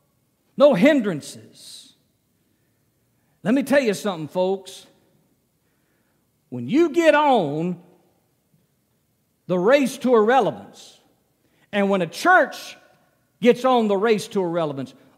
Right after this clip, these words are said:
or a convention of churches gets on to the race of irrelevance,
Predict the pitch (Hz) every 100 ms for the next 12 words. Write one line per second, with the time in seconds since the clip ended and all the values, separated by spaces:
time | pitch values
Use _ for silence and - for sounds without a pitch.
0 | _ 208 202 175 - 214 170 320 349 -
1 | 202 139 190 170 233 202 - 147 131 -
2 | _ - - 254 254 196 220 208 190 247
3 | 196 - - - 185 180 220 190 139 120
4 | - -